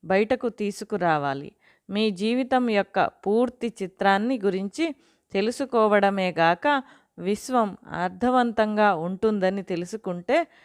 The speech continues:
జీవితం చాలా తేలికగా ఉంటుంది. మీకు దూరదృష్టి ఉంది. మీరు పెద్ద చిత్రాన్ని చూసినప్పుడు, తక్కువ సమయంలో ఎక్కువ చేయగలుగుతారు. గొప్ప ఫలితాలను పొందాలంటే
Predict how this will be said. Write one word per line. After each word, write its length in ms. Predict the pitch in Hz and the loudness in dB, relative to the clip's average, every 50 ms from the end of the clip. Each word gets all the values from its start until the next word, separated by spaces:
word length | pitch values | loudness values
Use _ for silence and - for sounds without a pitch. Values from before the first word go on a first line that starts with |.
| _ _ _ _ - - | _ _ _ _ -16 -10
జీవితం 680 | 175 190 208 233 247 247 226 - 220 196 190 190 - - _ - - 202 | -4 -2 0 0 0 -2 -2 0 0 -2 -2 -4 -10 -16 _ -2 6 6
చాలా 280 | 190 196 208 208 196 | 8 8 8 4 2
తేలికగా 720 | 190 - - 190 208 220 220 208 - 180 170 165 208 254 247 | 0 -2 -2 -2 0 0 0 0 0 -2 0 2 2 2 2
ఉంటుంది. 560 | 214 190 185 - - 151 147 139 139 135 - _ _ _ _ _ _ - | 0 -4 -6 -8 -10 -10 -10 -10 -12 -12 -14 _ _ _ _ _ _ -10
మీకు 520 | 190 214 240 254 233 - 202 202 185 - - - - - | -4 -2 -2 -2 -2 -2 -2 -2 -2 -2 -6 -12 -18 -10
దూరదృష్టి 720 | 165 185 202 214 233 247 220 214 208 214 - - - 254 | -4 0 0 2 2 2 0 0 -4 -6 -6 -6 -4 -2
ఉంది. 400 | 247 214 196 180 160 147 143 - _ _ _ _ _ _ - | -2 -2 -2 -4 -6 -8 -10 -12 _ _ _ _ _ _ -4
మీరు 440 | 202 233 247 247 233 214 208 190 - _ - | -2 0 2 4 4 4 4 2 -2 _ 0
పెద్ద 200 | 190 196 196 214 | 0 0 0 0
చిత్రాన్ని 680 | 226 220 - 202 185 _ - 226 233 233 226 220 214 214 - 190 | -4 -2 -4 -10 -10 _ 0 2 2 2 2 0 -4 -6 -6 -6
చూసినప్పుడు, 720 | 190 190 - 220 196 185 180 - - 214 240 330 320 - _ _ _ _ _ _ - - | -6 -6 -6 -6 -4 -4 -4 -4 -6 -4 -4 -4 -6 -6 _ _ _ _ _ _ -2 -2
తక్కువ 360 | 202 196 _ - 247 254 262 | -2 -2 _ -2 0 0 0
సమయంలో 760 | 254 - 220 208 196 190 185 180 180 175 170 185 190 196 175 _ _ _ _ _ - - | 2 2 0 0 0 0 -2 -2 -2 0 0 2 2 0 -2 _ _ _ _ _ -4 -2
ఎక్కువ 360 | 196 202 - - 254 269 262 262 - | -2 -2 0 2 2 4 4 2 0
చేయగలుగుతారు. 840 | 196 185 180 170 156 170 165 156 151 156 - 147 143 143 - - - _ _ _ _ _ - - | 0 0 0 0 0 0 -2 -2 -6 -6 -4 -2 -2 -2 -4 -6 -14 _ _ _ _ _ -14 -4
గొప్ప 500 | 175 196 214 214 _ _ - 269 220 160 - _ _ _ - | 0 0 0 0 _ _ 4 4 4 4 2 _ _ _ -2
ఫలితాలను 840 | 190 190 202 226 240 226 254 233 220 208 196 185 208 285 320 254 - _ _ - - | 0 0 0 0 0 2 4 4 4 4 0 -2 -2 -4 -6 -6 -10 _ _ -8 -8
పొందాలంటే 880 | 180 180 190 190 214 226 226 214 196 190 185 170 180 170 170 160 - | -6 -4 2 4 4 6 6 4 0 -2 -4 -2 -2 -2 -2 -2 -6